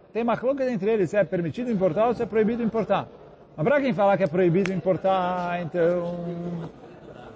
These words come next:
É, quando a pessoa do, não era de Shemitah, não importavam, porque é proibido importar.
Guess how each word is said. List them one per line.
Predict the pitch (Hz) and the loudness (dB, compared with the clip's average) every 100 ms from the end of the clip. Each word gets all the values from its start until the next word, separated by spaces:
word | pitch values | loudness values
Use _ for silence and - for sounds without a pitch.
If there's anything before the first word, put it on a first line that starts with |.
| - | -10
É, | 127 151 143 147 147 147 147 147 147 143 143 - - | -6 -2 0 2 2 2 2 0 0 0 -2 -4 -2
quando | 170 170 | 2 4
a | |
pessoa | 170 165 208 233 208 | 2 0 2 4 4
do, | 156 165 | 2 0
não | 147 175 190 | 0 2 2
era | 226 | 2
de | 190 | 0
Shemitah, | 147 208 180 156 | -4 -6 -2 -4
não | 151 | -4
importavam, | 170 214 202 269 254 160 | -6 -4 -2 0 0 -2
porque | 127 147 | -4 -4
é | |
proibido | 147 165 170 233 | -2 0 0 0
importar. | 240 208 160 170 120 | 0 -2 0 0 -2